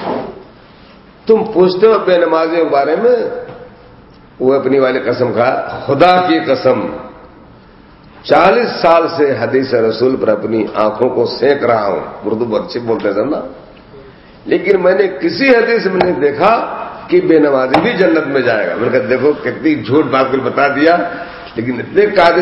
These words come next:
سے کہا کہ سارے لوگ خوش ہو گئے۔ <laughs> کہیں نہیں دیکھا کسی حدیث میں کہ بے نمازی بھی جنت میں جائے گا۔ بہت بات صحیح کی، لیکن اسے گھما کے اپنی طرف سے کہہ دیا کل۔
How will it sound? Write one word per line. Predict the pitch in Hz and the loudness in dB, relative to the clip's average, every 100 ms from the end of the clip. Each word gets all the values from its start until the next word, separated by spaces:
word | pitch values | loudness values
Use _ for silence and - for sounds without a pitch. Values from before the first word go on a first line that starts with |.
| 165 | -2
سے | 151 | 0
کہا | 160 160 | 0 0
کہ | 147 | -2
سارے | - 127 127 | -4 -2 0
لوگ | 127 127 | 2 2
خوش | - 113 104 | 2 -2 -2
ہو | 90 | -2
گئے۔ | 85 - - - - - | -2 -6 -12 -16 -18 -6
<laughs> | 185 - - - - - - - - - | -4 -4 -8 -14 -16 -16 -18 -20 -20 -6
کہیں | 208 226 240 | -2 0 2
نہیں | 220 | 2
دیکھا | 196 180 165 156 | 2 0 -2 0
کسی | 151 135 143 | -2 0 0
حدیث | 139 147 147 | 0 -2 -2
میں | 175 202 - | 0 0 -2
کہ | - | -6
بے | 123 135 | -2 0
نمازی | 127 120 123 170 | 2 0 2 2
بھی | 175 | 0
جنت | 131 120 101 | 0 -2 -2
میں | 104 | -2
جائے | 95 90 85 | 0 0 0
گا۔ | 76 - - - - - - - - | -4 -8 -16 -20 -20 -20 -20 -20 -6
بہت | 123 131 147 127 - - - - - - 104 | -2 2 2 2 -4 -8 -12 -14 -18 -18 -4
بات | 139 185 - | 0 2 4
صحیح | 208 | 2
کی، | 220 170 | 4 0
لیکن | 139 135 160 | 0 0 -2
اسے | 151 | 0
گھما | 160 139 160 | 0 2 2
کے | 160 | 2
اپنی | 151 160 | 0 0
طرف | 147 147 | -2 0
سے | 131 | 0
کہہ | 131 131 | 0 0
دیا | 123 123 | 2 -2
کل۔ | 101 | -2